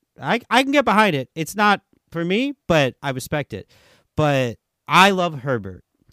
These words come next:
Here's the problem with Herbert, and it's not actually a problem with Herbert. Uh, Herbert, I th-, I feel, is going to be, oh, this is, pains me to say, but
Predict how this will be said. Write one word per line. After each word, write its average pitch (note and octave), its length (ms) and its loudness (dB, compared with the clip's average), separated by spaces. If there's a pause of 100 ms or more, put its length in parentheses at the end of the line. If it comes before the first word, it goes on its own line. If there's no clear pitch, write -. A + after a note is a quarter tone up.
Here's G#3 280 0
the G3+ 80 -4
problem D3+ 420 0
with C3 120 -8
Herbert, G#2 360 -8
and A#2+ 120 -8
it's A#2+ 160 -10
not F3+ 220 2
actually F3+ 340 -2
a C#3 60 -4
problem D#3 460 -2
with C#3+ 140 -6
Herbert. G#2 460 -8 (680)
Uh, C3 460 0 (480)
Herbert, F#3+ 680 0 (760)
I D3 200 -2
th-, - 200 -16
I D3 200 0
feel, C#3+ 420 -4
is C3+ 280 -6
going C3+ 360 -4
to A#2+ 640 -8 (340)
be, C3 440 -8 (1300)
oh, D#3 520 -2 (420)
this A#2+ 260 -12
is, B2 80 -16
pains D#3 420 0
me C3 120 -4
to A2+ 80 -8
say, D#3 400 -2
but A#2 240 -10